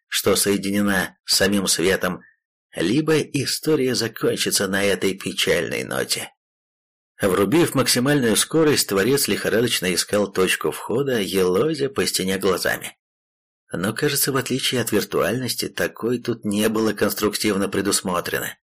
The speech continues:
Бетонные плиты, целые куски зданий были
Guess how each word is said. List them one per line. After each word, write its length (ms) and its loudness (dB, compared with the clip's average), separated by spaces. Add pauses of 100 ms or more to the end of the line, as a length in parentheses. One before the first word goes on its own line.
(280)
Бетонные 560 2
плиты, 400 0
целые 340 4
куски 380 0
зданий 520 -2
были 520 0